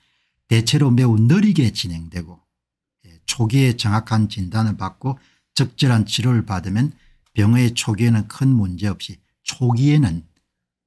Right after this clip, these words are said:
일상생활을 영위할 수 있지만 완치가 불가능한 병이다. 이렇게 나오네요. 예, 그러니까 뭐 미국민 투표권을 갖고 있는 미국 시민들뿐만 아니고 전 세계가 여러분들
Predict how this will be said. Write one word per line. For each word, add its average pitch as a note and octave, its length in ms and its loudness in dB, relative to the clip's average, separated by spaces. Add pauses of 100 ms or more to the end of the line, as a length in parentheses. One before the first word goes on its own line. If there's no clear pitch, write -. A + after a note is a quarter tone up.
일상생활을 A#2 880 0
영위할 G2+ 360 -2
수 G#2+ 160 -10
있지만 A2 480 -6 (280)
완치가 G#2+ 720 -4 (400)
불가능한 A#2+ 760 0 (240)
병이다. - 680 -18 (140)
이렇게 F#2+ 260 -12
나오네요. D#2+ 440 -20 (680)
예, - 40 -20 (180)
그러니까 G#2 500 -8 (440)
뭐 G2+ 280 -20
미국민 A#2 800 0 (480)
투표권을 A#2 520 -2
갖고 A2 280 -6
있는 F#2 560 -4 (460)
미국 A2+ 340 -2
시민들뿐만 A#2 880 2
아니고 F2+ 400 -8
전 A#2 300 2
세계가 A#2+ 580 0
여러분들 F2 540 -10